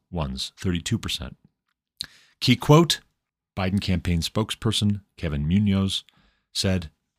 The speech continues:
"Predictions more than a year out tend to look a little different a year later. We'll win in twenty twenty-four by putting our heads down and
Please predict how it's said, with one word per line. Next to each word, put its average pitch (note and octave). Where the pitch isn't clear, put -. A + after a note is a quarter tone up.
"Predictions E3+
more B2+
than B2
a G#2+
year G2+
out F2+
tend A#2+
to A2
look E2+
a E2
little G#2
different F2
a -
year D#2
later. G2
We'll C3+
win D#2
in E2
twenty D#2+
twenty-four F2+
by D#2+
putting F#2
our F2
heads D#2
down D2
and C#2